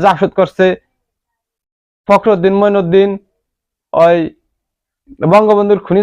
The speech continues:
যারা আছে তারা করছে, তাজউদ্দিন করছে, আরো বিভিন্ন সরকার করছে,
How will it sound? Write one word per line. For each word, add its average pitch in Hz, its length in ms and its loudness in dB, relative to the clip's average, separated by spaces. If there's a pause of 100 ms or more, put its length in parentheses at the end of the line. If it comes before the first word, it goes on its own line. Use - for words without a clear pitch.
যারা 202 220 4
আছে 202 180 -2 (160)
তারা 202 240 4
করছে, 202 200 -2 (100)
তাজউদ্দিন 202 440 0
করছে, 190 260 -2 (400)
আরো 147 220 -4
বিভিন্ন 165 280 0 (840)
সরকার 147 360 0
করছে, 117 200 -4